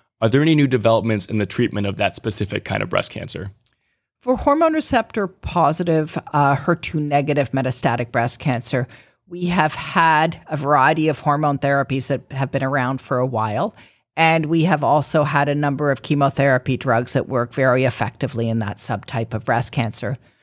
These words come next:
Speaker 2: More recently, there has been a class of drugs that has been developed that is often used in conjunction with the hormone therapy. So in conjunction with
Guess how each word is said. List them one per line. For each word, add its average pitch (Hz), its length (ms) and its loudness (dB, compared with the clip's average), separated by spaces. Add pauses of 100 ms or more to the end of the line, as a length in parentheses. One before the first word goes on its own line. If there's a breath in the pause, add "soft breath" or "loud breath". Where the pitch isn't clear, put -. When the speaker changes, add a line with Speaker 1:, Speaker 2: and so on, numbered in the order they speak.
(280 soft breath)
Speaker 2:
More 208 340 4
recently, 202 760 0
there 160 320 2
has 143 360 0
been 151 160 0
a 135 140 -2
class 131 540 0
of 160 160 -4
drugs 156 400 2
that 165 120 0
has 143 240 -2
been 139 180 -4
developed 127 380 0
that 151 100 -2
is 143 220 -2
often 143 380 2
used 147 320 -8
in 156 140 -20
conjunction 160 800 0
with 185 180 0
the 156 100 2
hormone 156 400 0
therapy. 147 440 2
So 131 220 -2
in 143 100 -4
conjunction 160 560 -2
with 156 160 -2